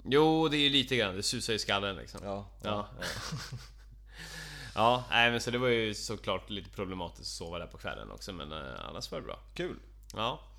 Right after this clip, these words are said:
Speaker 1: Eh, och sen så blev det lite dopp lite utanför. Det var, det var ett fantastiskt lopp som jag kan rekommendera alla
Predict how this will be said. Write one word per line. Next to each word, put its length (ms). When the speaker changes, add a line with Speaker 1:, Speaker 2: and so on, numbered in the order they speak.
Speaker 1:
Eh, 840
och 180
sen 180
så 60
blev 200
det 60
lite 220
dopp 480
lite 200
utanför. 880
Det 60
var, 200
det 280
var 360
ett 260
fantastiskt 480
lopp 200
som 120
jag 120
kan 100
rekommendera 500
alla 260